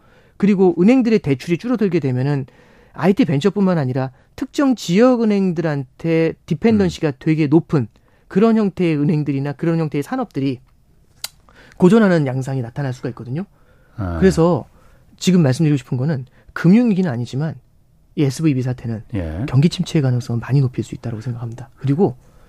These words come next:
Speaker 1: 중소형 은행들이 꾸준히 조금씩 조금씩 파산하는 모습들이 좀 나타나지 않을까 그렇게 생각하고 있습니다.
Speaker 2: 근데 아까 말씀하시기를 아까
Speaker 1: 네.
Speaker 2: 그 삼천억 달러 연방준비제도에서
Speaker 1: 아, 예.
Speaker 2: 그,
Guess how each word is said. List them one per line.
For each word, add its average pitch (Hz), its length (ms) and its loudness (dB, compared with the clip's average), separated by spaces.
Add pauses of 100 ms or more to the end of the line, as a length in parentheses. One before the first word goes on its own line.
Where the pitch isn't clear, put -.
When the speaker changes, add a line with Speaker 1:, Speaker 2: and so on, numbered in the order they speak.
(260)
Speaker 1:
중소형 180 440 4
은행들이 127 460 -2 (380)
꾸준히 269 500 0
조금씩 - 400 -6
조금씩 139 380 -4
파산하는 190 440 -2
모습들이 123 400 -8
좀 120 140 -4
나타나지 127 480 -4
않을까 113 240 -14
그렇게 - 280 -10
생각하고 127 380 -8
있습니다. - 260 -20
Speaker 2:
근데 160 120 0
아까 151 180 2
말씀하시기를 110 880 2 (200)
아까 113 80 -2 (160)
Speaker 1:
네. 117 40 0
Speaker 2:
그 110 240 0
삼천억 208 460 -2
달러 139 420 4
연방준비제도에서 127 840 4
Speaker 1:
아, - 40 -6
예. - 40 -12 (220)
Speaker 2:
그, 113 220 0